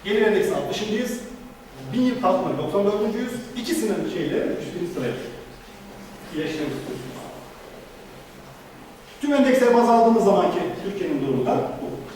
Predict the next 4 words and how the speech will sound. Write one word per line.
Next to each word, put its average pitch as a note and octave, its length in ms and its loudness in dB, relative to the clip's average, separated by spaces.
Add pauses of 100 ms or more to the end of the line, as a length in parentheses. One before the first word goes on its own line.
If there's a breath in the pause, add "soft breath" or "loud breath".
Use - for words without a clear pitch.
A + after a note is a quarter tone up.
(1300)
Eğitim G#3 220 2
ve F#3+ 40 4
sağlıkta E3+ 460 0 (380)
işte - 220 -10